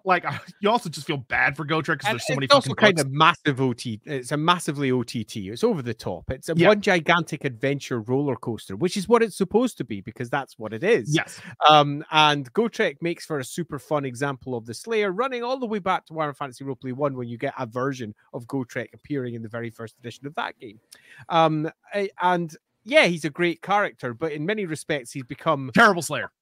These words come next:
Speaker 2: I, I,
Speaker 1: <laughs>
Speaker 2: he's become almost too much of a character in that it's like, what we gonna do with him now?
Speaker 1: Yeah.
Speaker 2: Um, and it's just putting more on top and on top, and it feels a little bit like classic examples of Warhammer,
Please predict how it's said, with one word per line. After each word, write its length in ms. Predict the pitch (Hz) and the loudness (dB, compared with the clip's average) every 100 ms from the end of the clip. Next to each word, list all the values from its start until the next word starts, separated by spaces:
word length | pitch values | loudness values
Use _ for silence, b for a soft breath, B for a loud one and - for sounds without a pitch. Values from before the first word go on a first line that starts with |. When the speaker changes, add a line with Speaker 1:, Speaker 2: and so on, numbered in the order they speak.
| - - - | -4 4 6
Speaker 2:
I, 360 | 1077 - 415 392 - | 6 6 6 4 4
I, 140 | 339 277 - | 2 2 4
Speaker 1:
<laughs> 120 | 320 | 2
Speaker 2:
he's 80 | 180 | 2
become 320 | 208 233 233 | -2 -2 2
almost 420 | 233 208 - _ | 2 2 -4 _
too 160 | - 220 | -4 0
much 340 | 202 214 - | 0 0 -4
of 120 | 175 | -4
a 40 | 151 | -4
character 600 | - 139 117 110 127 120 | -2 -2 -2 -8 -8 -4
in 160 | 156 | -2
that 240 | 160 143 151 | -2 -4 -6
it's 160 | - | -8
like, 240 | 175 160 - | -4 -4 -4
what 180 | 180 202 | -4 -4
we 120 | 185 | -2
gonna 180 | 190 175 | 0 0
do 180 | 175 | -2
with 200 | 170 151 | -4 -2
him 160 | 139 131 | -2 0
now? 400 | 151 165 104 87 _ _ _ - B B B | 2 2 2 -6 _ _ _ -20 B B B
Speaker 1:
Yeah. 240 | 156 147 143 | 8 10 10
Speaker 2:
Um, 280 | 139 139 120 _ | 4 -4 -10 _
and 80 | 165 | -2
it's 140 | 170 - | -2 2
just 240 | 208 160 _ _ _ | 0 0 _ _ _
putting 400 | 208 185 185 160 | -4 -2 -4 0
more 320 | 180 214 185 | 6 6 6
on 160 | 143 120 | 0 -4
top 360 | 180 208 170 | -2 -2 -2
and 80 | 151 | -6
on 100 | 143 | -10
top, 320 | 127 196 139 | -4 -4 -4
and 140 | 143 143 | -6 -10
it 120 | 156 | -10
feels 180 | - 208 | -8 -8
a 40 | 160 | -6
little 200 | 185 165 | -6 -6
bit 160 | 143 | -8
like 300 | 127 123 117 b b _ 135 | -8 -10 -12 b b _ -6
classic 440 | 175 160 - 151 | -2 -2 -4 -14
examples 640 | 143 139 120 139 131 143 123 | -10 -10 -6 -6 -6 -12 -12
of 80 | |
Warhammer, 680 | 120 180 175 139 135 135 127 | -4 -2 0 -2 -2 -4 -4